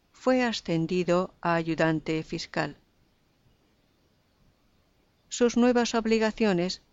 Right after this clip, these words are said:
la importancia de ellas, la posibilidad de procesar y encarcelar a quien quisiera, la publicidad que se daba a sus discursos y el éxito que alcanzó en todo ello,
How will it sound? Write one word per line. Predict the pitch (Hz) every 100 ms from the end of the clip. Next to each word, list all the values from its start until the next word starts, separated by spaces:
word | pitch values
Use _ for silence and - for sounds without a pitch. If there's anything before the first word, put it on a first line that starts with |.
| _ _ _ _ _ _ _
la | 202 170
importancia | 151 160 156 - 165 160 180
de | 190 175
ellas, | 160 165 170 - _ _ _ _ _ _ _ _
la | 196 190
posibilidad | 185 - 190 - 185 190 202 269
de | 214
procesar | 175 170 156 156 - 254 226
y | 160
encarcelar | 151 - 151 - 185 240 - _ _ -
a | 180 165
quien | - 160 160
quisiera, | - 220 - 175 156 156 _ _ _ _ _ _ _ _ _ _ _ _ _ -
la | 170 156
publicidad | - 165 165 160 - 160 185 180 170
que | 170
se | 160 165
daba | 185 180 165
a |
sus | - 175 -
discursos | 170 - 196 185 180 165 - _ _ _ _ _ _ _ -
y | 208
el | 220
éxito | 277 - 185 170 170
que | 160
alcanzó | 151 156 160 - 226
en | 151 143
todo | 170 202 220
ello, | 156 165